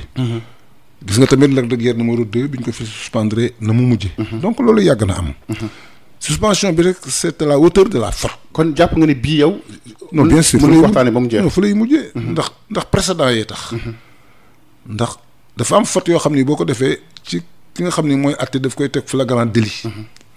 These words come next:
Speaker 2: Mooy kaawu Tyson.
Speaker 1: Mhm.
Speaker 2: Mooy kaawu Boy Niang.
Speaker 1: Mhm.
Speaker 2: Mooy kaawu Bombardier.
Speaker 1: Mhm.
Speaker 2: Mais gis nga na mu mujjee.
Speaker 1: Mhm.
Speaker 2: Ndax C N G bi yàgg na sanctionné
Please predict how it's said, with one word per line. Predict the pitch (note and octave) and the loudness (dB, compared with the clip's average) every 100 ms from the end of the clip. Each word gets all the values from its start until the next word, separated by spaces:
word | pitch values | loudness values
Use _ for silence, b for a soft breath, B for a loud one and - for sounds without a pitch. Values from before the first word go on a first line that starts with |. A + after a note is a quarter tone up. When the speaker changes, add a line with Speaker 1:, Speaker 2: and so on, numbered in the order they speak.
| b b b b | b b b b
Speaker 2:
Mooy | A#2 B2 | -2 0
kaawu | B2 A2+ | 2 0
Tyson. | G#2+ G#2 F#2 F2 D#2+ | 0 -2 -2 -8 -12
Speaker 1:
Mhm. | A2 G#2 A2 | -16 -16 -8
Speaker 2:
Mooy | A#2 A#2 | -2 -2
kaawu | A2 G#2+ | 0 0
Boy | A2+ A2+ | 0 -2
Niang. | G2+ G2 F#2 - | -2 -8 -10 -14
Speaker 1:
Mhm. | G#2 | -6
Speaker 2:
Mooy | A#2 A2+ | -4 0
kaawu | G#2+ G#2 | 0 0
Bombardier. | G#2+ F#2 G2 F2+ F2 | -2 -6 -6 -6 -8
Speaker 1:
Mhm. | - A2 - - | -8 -14 -16 -6
Speaker 2:
Mais | A#2 | -4
gis | A2+ | -4
nga | B2 | -4
na | C3+ | -4
mu | D3+ | -4
mujjee. | F3 G3+ G#3+ - | -6 -6 -8 -10
Speaker 1:
Mhm. | G#2+ A2 B B B B B _ | -14 -16 B B B B B _
Speaker 2:
Ndax | B2+ - | -2 4
C | G3 | 4
N | G#3+ | 6
G | F3+ | 6
bi | D#3+ D#3 | 6 6
yàgg | F3+ A#3 | 4 2
na | A3 | -2
sanctionné | F3 F3+ D#3+ D3+ D3 E3+ | -2 -2 0 0 0 -2